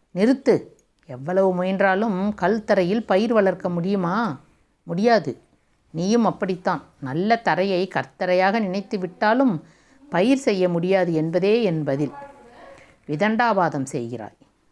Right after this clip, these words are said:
அப்படி செய்தும் இந்த இறைவனை காட்டுகிறேன் என்று சொல்ல முடியவில்லையே." இப்படித்தான் இரணியன் பிரகலாதனிடம் பேசினான். பிரகலாதனோ தூணிலும் துருவிலும் கூட அந்த மூர்த்தி இருப்பதாக கூற,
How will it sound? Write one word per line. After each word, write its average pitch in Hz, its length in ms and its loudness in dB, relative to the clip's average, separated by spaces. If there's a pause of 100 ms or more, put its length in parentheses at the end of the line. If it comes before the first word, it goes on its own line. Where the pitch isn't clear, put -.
(320)
அப்படி 190 380 -6
செய்தும் 294 480 2
இந்த 277 240 4
இறைவனை 240 560 2
காட்டுகிறேன் 214 580 2
என்று 254 240 0
சொல்ல 262 340 -2
முடியவில்லையே." 170 720 2 (1000)
இப்படித்தான் 160 800 -2 (280)
இரணியன் 175 500 -2 (160)
பிரகலாதனிடம் 165 840 -2
பேசினான். 185 500 -2 (180)
பிரகலாதனோ 175 600 0 (240)
தூணிலும் 190 540 0
துருவிலும் 214 580 0
கூட 185 280 0
அந்த 160 200 -2
மூர்த்தி 190 440 -2
இருப்பதாக 175 640 -2
கூற, 226 260 -2